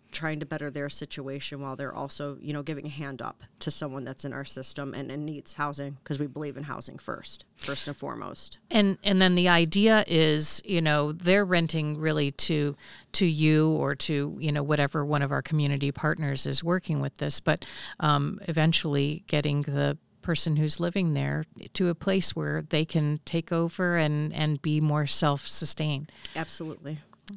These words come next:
Speaker 2: Okay. Uh, the fourth goal is to, um, connect clients to income and benefits. And I think you alluded to this before, you know, the, the access and the engagement and, um, finding the,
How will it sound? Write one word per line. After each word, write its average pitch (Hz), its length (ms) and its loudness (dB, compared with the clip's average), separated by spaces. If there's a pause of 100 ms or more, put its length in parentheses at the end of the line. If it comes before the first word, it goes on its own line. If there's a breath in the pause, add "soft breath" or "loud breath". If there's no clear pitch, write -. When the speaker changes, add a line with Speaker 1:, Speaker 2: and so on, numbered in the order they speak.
Speaker 2:
Okay. 214 420 -4 (160)
Uh, 180 300 8
the 180 120 4
fourth 233 480 2 (120)
goal 190 380 4
is 190 360 2
to, 180 640 4
um, 160 460 0 (340)
connect - 400 2
clients 180 460 2
to - 140 0
income 185 380 4
and 160 160 6
benefits. 160 680 2 (400 loud breath)
And 160 340 4
I 165 80 0
think 202 200 2
you 180 140 8
alluded 170 380 4
to - 100 -2
this 147 220 2
before, 170 540 0
you 175 180 2
know, 156 220 6 (480 loud breath)
the, 165 260 2
the 170 200 6
access 196 580 8
and 160 120 6
the 147 80 6
engagement 180 1080 8
and, 151 580 2
um, 151 480 2
finding 185 840 4
the, 170 360 0